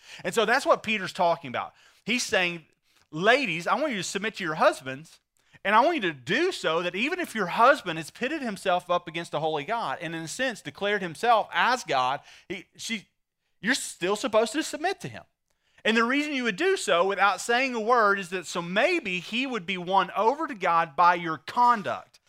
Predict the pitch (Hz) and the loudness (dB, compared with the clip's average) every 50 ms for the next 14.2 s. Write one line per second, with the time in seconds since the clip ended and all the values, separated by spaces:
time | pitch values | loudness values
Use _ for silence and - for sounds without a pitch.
0 | _ - - - - 196 196 196 190 185 196 214 247 302 311 254 185 180 170 165 | _ -20 -14 -4 -2 0 0 0 0 2 4 6 6 6 4 4 4 6 6 6
1 | 170 170 185 185 196 214 233 254 254 - 147 104 92 95 104 120 151 190 240 269 | 6 2 0 2 4 4 4 4 2 0 -4 -10 -12 -14 _ 0 6 6 6 6
2 | 254 262 254 214 208 196 196 202 202 202 185 - 175 - - - 226 247 262 240 | 8 6 6 6 6 4 2 2 2 2 0 -4 -8 -8 -2 -2 0 0 0 -2
3 | - - 127 110 113 135 170 220 233 208 220 214 208 202 180 - - - - _ | -4 -8 -8 -8 -2 2 2 2 4 4 4 4 4 4 2 -2 -12 -20 -20 _
4 | 147 147 208 233 220 - 208 190 180 151 160 226 285 277 - - 196 170 175 180 | -4 0 0 0 0 -2 -4 -4 -4 -2 -2 -2 -2 -2 -2 -6 -6 -4 -2 -2
5 | 185 190 185 175 175 196 214 - - 240 196 170 226 254 277 220 175 139 127 127 | -2 -2 -2 -4 -4 -4 -4 -4 -4 -8 -6 -4 -4 -4 -2 -2 -2 -2 -2 0
6 | 131 165 202 233 214 226 - 233 226 202 - - - - _ - 196 220 214 - | 2 4 4 4 4 2 2 2 2 0 0 -18 -20 -18 _ -4 -2 -2 -2 0
7 | - 240 226 240 220 220 233 233 233 214 180 214 208 202 190 233 285 294 294 247 | 4 4 4 4 4 2 4 4 4 4 2 -2 -4 -2 0 0 2 2 2 0
8 | 185 185 175 180 185 180 190 - 196 190 160 147 202 240 233 226 226 220 214 214 | 0 0 0 0 0 -2 -4 -4 -4 -4 -4 -4 -4 -4 -2 0 2 2 2 0
9 | 185 170 175 190 208 233 254 247 226 226 202 - 214 196 - - 233 220 - - | -2 -6 -6 -4 0 4 4 6 6 6 4 2 0 -6 -4 -4 -4 -4 -4 -6
10 | 202 180 160 196 190 202 240 285 302 294 185 131 123 127 - _ _ - - - | -6 -4 -4 -4 -4 -4 -4 -4 0 2 2 2 0 -2 -8 _ _ -20 -20 -18
11 | 175 - 175 - 233 220 190 165 160 - - 247 294 339 359 277 202 180 180 190 | -12 -6 0 2 2 0 0 -6 _ -8 -2 2 2 4 4 2 2 2 4 6
12 | 202 247 294 349 339 233 196 233 254 233 - 226 233 220 214 196 190 180 208 208 | 6 6 6 4 0 -2 -2 -4 -4 -4 -4 -6 -4 -4 -2 0 2 2 2 2
13 | 202 185 151 127 - 180 220 269 233 165 147 151 165 - - 254 254 220 156 135 | 0 -4 -8 -8 -6 -4 -2 2 2 2 2 0 -4 -10 -8 -6 -4 -2 -2 -2
14 | 131 131 135 131 | -2 -2 -4 -8